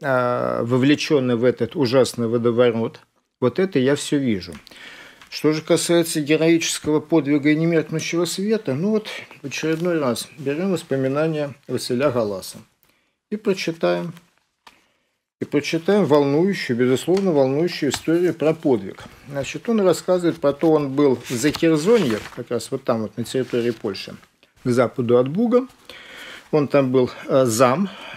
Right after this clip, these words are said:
а был руководитель вот этой Закерзонной под псе-, псе-, псевдонимом Стяг. И, значит, он уходит,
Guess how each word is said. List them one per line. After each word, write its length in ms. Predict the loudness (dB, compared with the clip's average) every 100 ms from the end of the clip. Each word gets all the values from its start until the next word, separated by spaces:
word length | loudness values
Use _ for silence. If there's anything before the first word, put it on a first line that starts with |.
| -6
а 100 | -4
был 300 | 0 0 0
руководитель 720 | 0 0 2 2 2 -2 -4
вот 220 | -4 -4 -4
этой 220 | -6 -4
Закерзонной 920 | -2 -2 2 2 4 2 2 -4 -10 -20 -20 -8
под 160 | -2 -2
псе-, 180 | -4 -8
псе-, 260 | -4 -4 -4 -8
псевдонимом 800 | 0 0 4 2 2 2 0 0
Стяг. 480 | -4 2 2 2 -14 -20 -20 _ -16 -16 -20 -20 -20 -20 -6 -2
И, 80 |
значит, 400 | 2 4 2 2
он 160 | 2 4
уходит, 460 | 2 2 2 -2